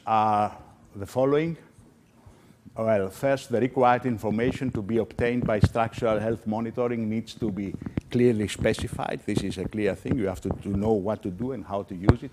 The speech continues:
This was mentioned before yesterday. Sometimes, uh, um, the present standardized approaches, they provide limited sufficient guidance for planning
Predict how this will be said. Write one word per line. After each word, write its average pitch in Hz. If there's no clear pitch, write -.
This 107
was 101
mentioned 104
before 101
yesterday. 131
Sometimes, 139
uh, 110
um, 101
the 113
present 127
standardized 120
approaches, 127
they 113
provide 117
limited 135
sufficient 110
guidance 117
for 101
planning 123